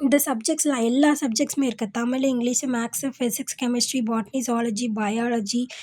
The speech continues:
ஹிஸ்ட்ரி, ஜியாகிரஃபி, இது எல்லாமே வந்து டிகிரி ஸ்டாண்டர்ட்னு கொடுத்துருக்காங்க. லெவன்த், ட்வெல்த் ஸ்கூல் லெவல் புக்ஸையே நம்ம நல்லா கவர் பண்ணோம் அப்படின்னா, கண்டிப்பா நம்மளால வந்துட்டு, அ, டிகிரி ஸ்டாண்டர்ட் லெவலுக்கு நம்மளால அதை அட்டெண்ட் பண்ண முடியும்,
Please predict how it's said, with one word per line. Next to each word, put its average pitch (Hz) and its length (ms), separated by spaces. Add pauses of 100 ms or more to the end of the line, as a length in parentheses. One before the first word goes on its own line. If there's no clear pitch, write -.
(160)
ஹிஸ்ட்ரி, 294 540
ஜியாகிரஃபி, 247 460
இது 233 160
எல்லாமே 240 380
வந்து 233 260
டிகிரி 254 360
ஸ்டாண்டர்ட்னு 240 540
கொடுத்துருக்காங்க. 220 720 (1500)
லெவன்த், 277 540 (120)
ட்வெல்த் 269 320
ஸ்கூல் 294 360
லெவல் 269 260
புக்ஸையே 240 440
நம்ம 269 200
நல்லா 233 320
கவர் 254 400
பண்ணோம் 247 360
அப்படின்னா, 208 380 (380)
கண்டிப்பா 262 440
நம்மளால 247 480
வந்துட்டு, 240 720 (360)
அ, 226 180
டிகிரி 254 420
ஸ்டாண்டர்ட் 277 360
லெவலுக்கு 262 440 (100)
நம்மளால 254 240
அதை 285 260
அட்டெண்ட் 339 400
பண்ண 262 180
முடியும், 220 340